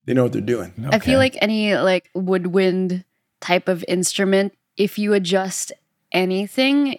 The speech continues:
Speaker 2: the key will change.
Speaker 3: Mm.
Speaker 2: Like, the more you tighten it, it'll get f-, more flat or more sharp, et cetera.
Speaker 3: Okay, okay, yeah, 'cause I think I was thinking more along the lines of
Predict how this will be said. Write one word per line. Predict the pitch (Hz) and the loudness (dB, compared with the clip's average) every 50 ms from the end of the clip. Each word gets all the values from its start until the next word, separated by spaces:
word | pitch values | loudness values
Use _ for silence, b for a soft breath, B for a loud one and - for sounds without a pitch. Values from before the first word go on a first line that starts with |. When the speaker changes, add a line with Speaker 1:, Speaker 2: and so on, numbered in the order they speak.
| _ - | _ -6
Speaker 2:
the | 190 180 190 | -2 -2 -2
key | - - - 220 202 190 | -2 -2 -4 -2 0 0
will | 180 147 131 | 0 0 0
change. | 127 - - - - - - - - - - - | -2 -4 -6 -6 -8 -8 -10 -8 -8 -8 -6 -4
Speaker 3:
Mm. | 95 90 92 92 95 95 92 92 90 87 82 | -2 0 0 2 2 2 2 0 0 0 0
Speaker 2:
Like, | - - 110 - - | 2 0 0 0 -2
the | 175 170 175 180 220 | -12 -8 -2 0 2
more | 208 214 208 208 | 2 4 4 2
you | 208 202 | 2 0
tighten | 190 - 190 190 190 190 - 202 196 | -2 -2 -2 -2 -2 -2 -2 -2 0
it, | 190 190 190 190 185 | 0 2 0 0 -2
it'll | 170 185 185 180 175 175 170 - - - | -2 -2 -2 -2 -2 -4 -6 -8 -8 -4
get | - 180 151 - | -2 -2 -2 -4
f-, | - - - - - | -8 -16 -18 -16 -12
more | 170 190 190 185 175 170 | -8 -6 -4 -2 -2 -4
flat | 165 - - - 214 208 202 202 202 190 - | -4 -6 -6 -2 2 4 4 4 4 4 2
or | 180 185 | 0 0
more | 175 170 165 165 | -2 -2 -2 -2
sharp, | 175 - - 196 175 165 170 170 180 - _ - | -2 -4 -2 0 0 0 0 -2 -6 -10 _ -18
et | 170 - | -12 -8
cetera. | - - - - - 80 - - 226 208 _ _ _ _ _ _ _ - | -6 -6 -6 -6 -6 -4 -4 -4 -4 -6 _ _ _ _ _ _ _ 0
Speaker 3:
Okay, | 113 104 104 101 78 60 58 | 0 0 2 0 -2 -2 -2
okay, | 87 92 - 71 76 | -2 -2 -2 -2 -2
yeah, | 90 85 73 | -2 -2 -2
'cause | - - 117 107 | 0 2 0 2
I | 117 - 127 151 196 | 2 2 2 2 2
think | 220 - 302 233 117 | 0 -2 -2 0 2
I | 101 110 | 2 2
was | 127 131 113 - | 2 2 0 0
thinking | - - 107 98 98 92 | 0 0 0 0 2 0
more | 92 87 85 | 2 2 2
along | 85 87 87 82 82 82 | 2 2 2 0 0 0
the | 80 80 | -2 -2
lines | 80 80 78 80 80 78 | -2 -2 -2 -4 -6 -6
of | 80 78 76 76 | -8 -10 -10 -12